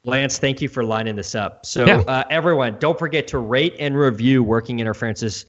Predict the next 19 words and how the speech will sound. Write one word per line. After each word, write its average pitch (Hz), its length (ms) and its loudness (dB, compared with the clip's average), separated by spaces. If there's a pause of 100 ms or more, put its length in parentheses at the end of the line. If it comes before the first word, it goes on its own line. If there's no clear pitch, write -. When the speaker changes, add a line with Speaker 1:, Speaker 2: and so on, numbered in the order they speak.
Speaker 1:
particularly 311 520 4
on 160 140 2
iTunes. 117 540 -2
I 147 40 -2
think 247 200 -4
that, - 120 0
Lance, 180 280 0
that's 214 160 -4
where 214 80 2
it - 80 -14
helps 147 260 -6
us 131 120 -6
the 107 100 -4
most. 92 320 -8
Don't - 80 6
Speaker 2:
It 104 80 6
Speaker 1:
you 107 60 8
Speaker 2:
does. 95 220 4
Speaker 1:
think? - 80 -18